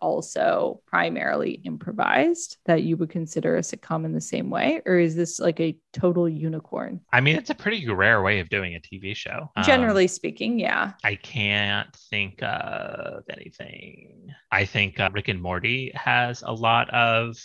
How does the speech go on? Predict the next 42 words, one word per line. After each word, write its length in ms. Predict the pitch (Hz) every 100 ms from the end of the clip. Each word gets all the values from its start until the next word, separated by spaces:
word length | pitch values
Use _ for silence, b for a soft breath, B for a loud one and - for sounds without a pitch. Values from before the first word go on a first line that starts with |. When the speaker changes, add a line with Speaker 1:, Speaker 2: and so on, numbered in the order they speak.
| -
Speaker 2:
which, 200 | 127 139
uh, 100 | 101
w-, 260 | 113 117 117
we're 140 | 107
gonna 180 | 143 147
get 180 | 117 95
into, 200 | - 95
like, 180 | 90 -
animation 640 | 92 90 90 87 - 85
and 100 | 82
how 120 | 92 87
we 40 |
feel 200 | - 90
about 240 | 82 82 -
that, 200 | 85 -
'cause 140 | -
I 60 | 87
think 220 | 90 80
that 220 | 90 87 -
will 120 | 85
be, 340 | 92 82 82 _
we 80 | 107
haven't 160 | 95
really 160 | 92 92
explored 400 | - - 90 95
that 160 | 107 123
yet. 160 | 131
But 220 | 107 95 113
if 180 | -
Rick 160 | 143 120
and 100 | 107
Morty 340 | 98 98 110
is 240 | 117 95 104
a 40 |
sitcom, 600 | - 117 - 123 123 139 139 -
a 80 | 110
lot 200 | 101 92
of 60 |
that 160 | 92 90
is 120 | 95
improvised. 580 | 104 107 110 117 147 - -
Speaker 1:
Mm. 500 | 185 190 180 175